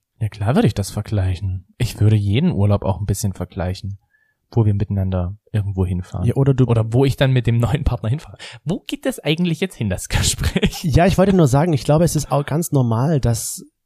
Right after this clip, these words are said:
Speaker 2: es auch verglichen wird zwischen dem aktuellen und dem Ex-Partner.
Speaker 1: Okay.
Speaker 2: Weil ich glaube, das kommt ganz automatisch. Also mir würde das, glaube ich, automatisch gehen, dass ich dann immer überlege, "Ach, guck mal, das habe ich mit dem Toni ja erlebt und das haben wir gemacht und dort waren wir zusammen."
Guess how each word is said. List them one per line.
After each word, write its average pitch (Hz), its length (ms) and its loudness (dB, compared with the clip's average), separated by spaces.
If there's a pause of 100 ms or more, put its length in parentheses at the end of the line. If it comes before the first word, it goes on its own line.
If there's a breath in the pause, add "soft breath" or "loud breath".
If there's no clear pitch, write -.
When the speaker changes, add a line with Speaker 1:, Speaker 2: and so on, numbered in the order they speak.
Speaker 2:
es - 220 -6
auch - 160 -6
verglichen 117 600 -2
wird 120 240 4
zwischen - 440 0
dem 107 220 -2
aktuellen 101 360 -4
und 101 80 -6
dem 90 80 -4
Ex-Partner. - 580 -12 (880)
Speaker 1:
Okay. 101 560 -8 (100)
Speaker 2:
Weil 123 500 2
ich - 160 -4
glaube, 139 160 -2
das 147 140 0
kommt 151 240 0
ganz 151 200 0
automatisch. 131 800 0
Also 127 320 -4
mir 147 200 2
würde 170 120 -2
das, 151 120 0
glaube 143 180 0
ich, - 100 -6
automatisch 131 600 -2
gehen, 139 380 0 (300 soft breath)
dass 139 140 -6
ich 143 120 0
dann 131 120 0
immer 143 320 0 (180)
überlege, 123 460 0
"Ach, 117 260 -6
guck 127 140 -6
mal, 120 100 -4
das 120 180 -6
habe 123 100 0
ich - 80 -2
mit 117 100 0
dem 113 100 0
Toni 117 280 0
ja 107 80 -2
erlebt 117 440 -4
und 107 160 -6
das 120 220 -6
haben 123 140 -2
wir 120 100 0
gemacht 117 320 -4
und 110 120 -2
dort 127 200 0
waren 139 180 2
wir 127 140 0
zusammen." 113 500 -6